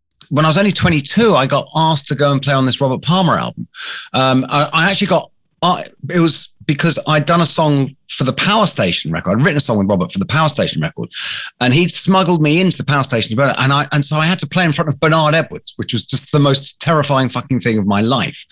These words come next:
And, um, he, uh, and, but then when Robert asked Bernard to produce his album, he said, "Hey, get that English kid of yours. I like him."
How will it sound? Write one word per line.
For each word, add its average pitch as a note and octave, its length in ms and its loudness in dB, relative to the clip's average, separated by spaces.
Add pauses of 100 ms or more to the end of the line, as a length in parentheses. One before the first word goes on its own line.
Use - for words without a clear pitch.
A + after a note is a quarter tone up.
(500)
And, A#2+ 320 2
um, A#2 360 2 (680)
he, D3+ 260 4
uh, C#3 220 2 (120)
and, D3 220 0
but E3+ 140 0
then G#3+ 160 2
when F#3+ 360 0 (600)
Robert E3+ 260 4
asked D3+ 260 2
Bernard D3 320 2
to - 80 -14
produce C#3 360 -2
his G#3 180 0
album, E2+ 340 -2 (380)
he C#3+ 60 -2
said, D#3+ 180 2
"Hey, D3+ 320 0
get G#3+ 160 2
that G#3 140 4
English D3 280 2
kid C3+ 140 -2
of G#2+ 60 2
yours. F#2 240 0
I A#2 80 4
like D#3+ 200 2
him." E2 200 -4